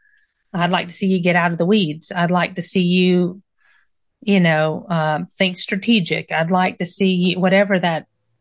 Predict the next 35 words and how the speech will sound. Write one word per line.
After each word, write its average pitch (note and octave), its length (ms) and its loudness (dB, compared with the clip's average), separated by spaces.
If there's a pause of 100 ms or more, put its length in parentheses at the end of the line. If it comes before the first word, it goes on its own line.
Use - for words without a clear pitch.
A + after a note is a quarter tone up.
(120)
that E3+ 180 0
may E3+ 220 2
be, E3 480 0 (720)
that, F3+ 500 0 (480)
why G3 220 2
would B3+ 220 2
you A3 60 2
not G#3 220 0
wanna G#3 180 2
do D#3 200 -4
that - 320 -4
if F#3+ 140 0
they're F3+ 140 4
seeing G3+ 380 0
it D#3 220 0
and F#3 120 4
then F#3 140 2
understand G3 640 0
it? - 180 -8 (460)
Understand A3+ 480 2
what G3+ 140 0
they're D3+ 120 0
seeing E3+ 580 0 (260)
so G#3+ 160 0
that F3 160 -2
you, F#3+ 200 0
that's F#3+ 280 -2
something F3+ 320 0
that E3 100 -4
you F3 160 -2
can E3+ 140 0
continue E3 420 0
to D#3 80 2
work F3+ 320 2
on, D3+ 340 -2